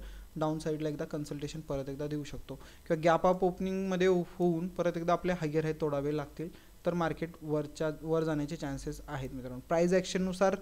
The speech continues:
प्राईस डाऊन साईडलाच येईन असं दिसत आहे. डाऊन साईडचा सपोर्ट बघूया,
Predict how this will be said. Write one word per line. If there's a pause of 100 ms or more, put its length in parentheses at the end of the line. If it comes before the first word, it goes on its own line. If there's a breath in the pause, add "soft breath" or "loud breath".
(420 loud breath)
प्राईस
डाऊन
साईडलाच
येईन (120)
असं (800)
दिसत
आहे. (480 loud breath)
डाऊन
साईडचा
सपोर्ट
बघूया,